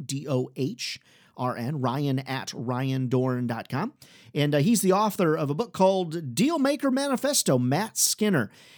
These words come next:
is gonna be here today, and Matt is, uh, in the real estate and sales business. But what I'd really like to focus our conversation with Matt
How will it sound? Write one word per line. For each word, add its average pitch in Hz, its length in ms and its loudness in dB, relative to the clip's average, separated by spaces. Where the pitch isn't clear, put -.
is 123 120 -2
gonna 139 160 6
be 135 100 6
here 135 180 4
today, 139 320 0
and 120 120 2
Matt 202 240 0
is, 143 300 2
uh, 135 40 2
in 151 140 -2
the 127 80 2
real 214 200 2
estate 208 500 0
and 214 320 -6
sales 120 580 0
business. 131 520 -2
But 254 80 -2
what 269 300 4
I'd 226 160 6
really 370 180 4
like 311 140 6
to 190 80 -2
focus 208 320 2
our 165 80 2
conversation 160 460 0
with 120 120 0
Matt 120 500 -2